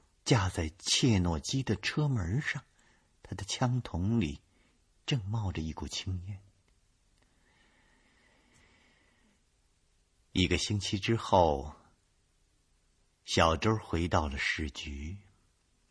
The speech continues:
没几天，北京青年报登了我的大照片儿，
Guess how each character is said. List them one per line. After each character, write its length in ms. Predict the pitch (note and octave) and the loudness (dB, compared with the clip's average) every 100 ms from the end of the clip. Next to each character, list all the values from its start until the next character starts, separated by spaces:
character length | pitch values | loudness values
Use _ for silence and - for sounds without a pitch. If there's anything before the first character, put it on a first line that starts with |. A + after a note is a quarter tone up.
| _ _ _ _ _ _ _ _ _ _ - | _ _ _ _ _ _ _ _ _ _ 0
没 240 | F2+ F#2 | 4 4
几 240 | A#2 - C#2+ | 2 -4 -8
天， 340 | - G2 F2+ - _ _ _ | -4 -4 -4 -10 _ _ _
北 140 | - E2 | -2 0
京 180 | F#2 F#2 | 0 -2
青 240 | - G#2+ | 0 0
年 280 | F#2+ F2 G2+ | 0 0 2
报 340 | F#2 D2+ - - | 2 2 -4 -2
登 200 | F#2+ F#2 | 0 2
了 80 | E2 | 0
我 120 | C#2 | -2
的 100 | D2+ | -4
大 200 | - D2+ | -2 -2
照 200 | - C#2 | -4 -8
片 220 | - F#2+ | -6 -6
儿， 180 | F2+ F2+ | -6 -10